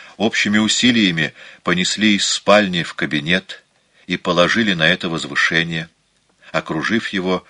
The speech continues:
зажженными свечами. Еще две подробности поразили меня. На закрытые веки Ише положили по большому медному пятаку,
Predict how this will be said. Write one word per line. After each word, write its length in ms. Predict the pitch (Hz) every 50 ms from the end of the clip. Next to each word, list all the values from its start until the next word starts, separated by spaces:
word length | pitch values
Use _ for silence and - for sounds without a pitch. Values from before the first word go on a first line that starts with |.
| - - -
зажженными 720 | 80 71 76 73 69 - - 78 85 85 85 82 82 82
свечами. 680 | 80 - - 73 71 - - - 76 69 69 71 - - _ _ _ _ _ _ _ _ _ _ _ _ _ _ _ _ _ _ _ _ _ _ _ _ _ _ - - _ -
Еще 460 | - 82 107 - - - 104 104 107
две 220 | 92 92 101 101 -
подробности 680 | - - 82 90 92 98 92 82 92 87 - - 92
поразили 540 | 82 - 90 85 87 82 78 85 85 78 80
меня. 360 | 78 78 78 76 78 76 73 _ _ _ _ _ _ _ _ _ _ _ _ _ _ _ _ _ _ _
На 140 | - 170 175
закрытые 600 | 165 214 208 - - - 277 - - 135 123 117 107
веки 340 | 110 110 120 - - 127 117 98
Ише 360 | - 117 127 123 - - 120 107
положили 580 | - 107 95 92 92 87 - 110 113 110 110
по 140 | 107 - 92
большому 500 | 80 87 87 82 - - 113 107 107 104
медному 500 | 92 82 95 101 92 90 98 95 95 95
пятаку, 720 | - - 98 - - 95 87 - - - 87 90 87 -